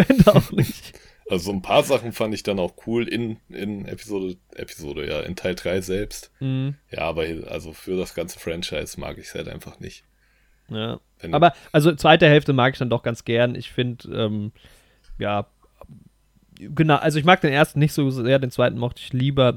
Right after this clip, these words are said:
Speaker 1: Ich find zwei und drei sind so ungefähr auf Augenhöhe.
Speaker 2: Ja, ich mag zwei halt auch sehr gern, aber ich find halt in drei gerade die Geschichte mit Remus Lupin und Sirius Black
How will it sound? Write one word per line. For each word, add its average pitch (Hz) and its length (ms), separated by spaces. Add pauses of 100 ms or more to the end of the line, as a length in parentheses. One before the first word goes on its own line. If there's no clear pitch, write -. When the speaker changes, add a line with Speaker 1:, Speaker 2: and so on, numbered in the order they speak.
(160)
Speaker 1:
Ich 113 140
find 120 240
zwei 113 180
und 104 120
drei 104 240
sind 107 180
so 104 80
ungefähr 107 460
auf - 100
Augenhöhe. 104 600
Speaker 2:
Ja, 78 180
ich - 160
mag 80 200
zwei 80 280
halt 92 160
auch 90 120
sehr 90 220
gern, 90 240
aber 90 160
ich - 80
find 120 160
halt 101 140
in 87 140
drei 87 280
gerade 87 320
die 82 140
Geschichte - 400
mit - 160
Remus 87 320
Lupin 90 360
und 80 160
Sirius 82 400
Black 92 380